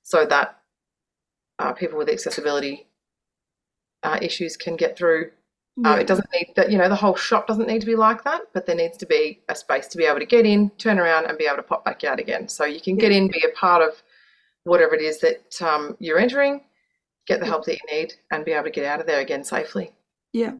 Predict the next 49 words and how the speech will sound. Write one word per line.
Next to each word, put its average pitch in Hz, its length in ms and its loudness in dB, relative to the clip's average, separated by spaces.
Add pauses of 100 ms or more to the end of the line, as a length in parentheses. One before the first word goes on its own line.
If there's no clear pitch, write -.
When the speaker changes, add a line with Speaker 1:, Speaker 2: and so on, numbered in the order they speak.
(320)
Speaker 2:
Do 330 100 6
you 403 140 8
know 539 60 2 (160)
off - 100 -2
the 349 100 2
top 294 220 0
of 277 100 2
your 262 140 4
head 247 240 4
what 254 220 2
the 254 80 2
width 247 400 -2
would 240 260 -2
be? 233 320 2
I 311 60 2
mean, 339 100 4
and, 277 160 6
and 262 340 2
you 262 120 2
may 262 220 4
not, 233 360 0
like, 247 240 -6 (140)
no, 226 320 2 (180)
you 247 100 -2
don't. 233 220 0 (220)
No, 302 160 6
but 277 100 4
that 330 140 4
would 330 120 4
be 302 160 6
fantastic 262 640 0
to 269 80 0
know 240 200 2
just 226 220 -4
for 262 160 -4
people 247 420 -2
to, 226 340 0 (960)
but 349 120 4
even 440 260 6
if 269 120 6
you 285 80 6
just 254 260 0
even, 254 300 4
uh, 392 240 -6
even 254 400 4
sat - 580 -2 (220)
a 220 580 4 (1000)
you 269 120 2
know, 277 500 -2